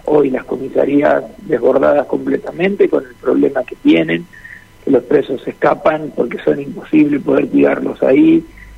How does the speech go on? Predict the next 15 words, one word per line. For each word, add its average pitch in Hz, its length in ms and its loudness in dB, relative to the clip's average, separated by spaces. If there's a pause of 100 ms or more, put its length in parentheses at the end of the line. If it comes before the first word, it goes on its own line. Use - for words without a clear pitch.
(140)
están 151 360 -2
completamente 135 720 -2
hacinados, 156 680 0 (340)
las 135 360 2 (100)
cárceles 151 680 0 (580)
donde 143 280 2
los 123 140 0
módulos 147 460 4
deberían 135 520 0
ser 139 200 2
individuales, 139 920 2
donde 131 220 -4
las - 140 0
celdas 139 320 2
deberían 139 360 0